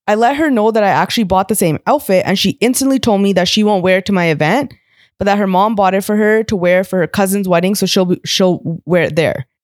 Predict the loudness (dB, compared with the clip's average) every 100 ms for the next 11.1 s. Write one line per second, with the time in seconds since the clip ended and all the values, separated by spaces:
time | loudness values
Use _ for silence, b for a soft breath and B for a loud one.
0 | _ _ -4 0 0 0 2 0 0 0
1 | 2 2 2 0 -2 0 0 0 -2 -2
2 | 0 0 0 -2 -2 -2 0 2 0 0
3 | 0 0 -4 -2 0 0 -2 0 -2 -2
4 | 0 0 0 0 2 2 2 0 -2 -2
5 | 0 2 2 0 0 -2 B B B B
6 | -2 0 0 0 2 0 -2 -10 _ _
7 | _ -2 0 0 0 0 0 0 -2 -6
8 | _ _ _ _ _ _ _ _ _ -2
9 | 0 -2 0 0 2 0 0 -2 -4 -2
10 | 0 0 0 0 0 -2 -2 0 0 0
11 | -4